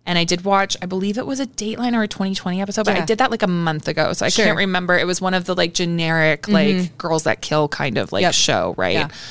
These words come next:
Speaker 1: Um, and it was more focused on, like, how could these teen girls commit this murder, you know?
Speaker 2: Mm-hmm, mm-hmm.
Speaker 1: Um, and then I read a book, um, part of a book. I shouldn't say I read the full thing. I got to about halfway through. Um,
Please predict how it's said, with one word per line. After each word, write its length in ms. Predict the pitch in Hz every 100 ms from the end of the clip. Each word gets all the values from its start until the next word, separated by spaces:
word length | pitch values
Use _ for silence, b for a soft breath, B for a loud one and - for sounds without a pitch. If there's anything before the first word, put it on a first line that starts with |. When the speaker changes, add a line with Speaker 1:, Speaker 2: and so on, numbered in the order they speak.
| B B
Speaker 1:
Um, 220 | 175 165
and 80 | 165
it 80 | 135
was 140 | 156
more 180 | 170 156
focused 400 | 151 151 165 -
on, 120 | 151
like, 360 | 147 143 - -
how 240 | - - 160
could 180 | 170 156
these 300 | 165 156 -
teen 300 | 170 165 165
girls 440 | 175 196 165 147
commit 360 | - 160 151 -
this 260 | 165 160
murder, 520 | 170 202 160 104 101
you 140 | 165 165
know? 220 | - 170
Speaker 2:
Mm-hmm, 220 | 170 - 180
mm-hmm. 120 | 175
Speaker 1:
Um, 200 | 185 180 -
and 160 | 190
then 140 | 190 202
I 160 | 185
read 240 | 185 190 233
a 80 |
book, 600 | 190 - 175 165 202 - - 180
um, 220 | 170 160
part 220 | 214 202
of 100 | 165
a 40 | 160
book. 200 | 143 147
I 60 |
shouldn't 240 | - 170 165
say 160 | 170
I 40 | 160
read 200 | 151 156
the 60 |
full 180 | - 151
thing. 320 | - 143 147
I 160 | 98 147
got 340 | 147 143 143
to 540 | - 156 151 151 151 -
about 240 | 156 151 -
halfway 360 | 156 160 147
through. 420 | 147 - - - - B B B -
Um, 480 | 180 160 160 160